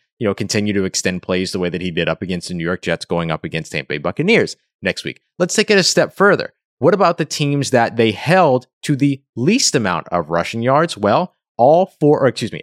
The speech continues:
out of the five teams that they held to the least amount of rushing yards so far this season, the Tampa Bay Buccaneers, four of those teams ran heavily zone blocking schemes. So this could match up pretty well for the New Orleans Saints. Now that they're getting sort of this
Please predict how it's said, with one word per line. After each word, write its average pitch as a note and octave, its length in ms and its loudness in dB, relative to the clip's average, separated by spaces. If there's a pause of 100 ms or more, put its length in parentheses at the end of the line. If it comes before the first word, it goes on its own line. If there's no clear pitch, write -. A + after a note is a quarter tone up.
out D#3+ 180 2
of G3 100 -4
the C#3+ 80 0
five C3 520 0
teams A2 400 -2
that A#2 160 0
they A2 120 4
held G#2 300 0
to G#2 80 -2
the G#2 100 2
least A2 320 -2
amount C3 200 0
of G2 100 -4
rushing G2+ 260 -2
yards F2+ 240 -4
so F#2 140 -4
far F#2 280 0
this E2+ 200 -4
season, E3+ 340 0
the G2 60 -4
Tampa F2 280 -6
Bay F2 40 -4
Buccaneers, D#2 540 -6 (440)
four A3 280 6
of D3+ 120 2
those A#2+ 300 4
teams A#2 420 -2 (240)
ran A2+ 320 0 (280)
heavily B2+ 640 0 (200)
zone G2 480 -2
blocking F2 480 -2
schemes. F2 460 -4 (180)
So E3 380 4 (160)
this F3 240 2
could A#3+ 300 0
match E3+ 360 0
up D3 160 2
pretty C#3 260 -4
well G2+ 440 2
for F#2+ 280 0
the F2+ 120 -4
New F2+ 160 -4
Orleans E2+ 420 -2
Saints. E2+ 320 -8
Now A2 200 0
that F#3 140 -4
they're F3 140 0
getting C#3 320 0
sort C3 240 0
of A2+ 120 -2
this A2 320 0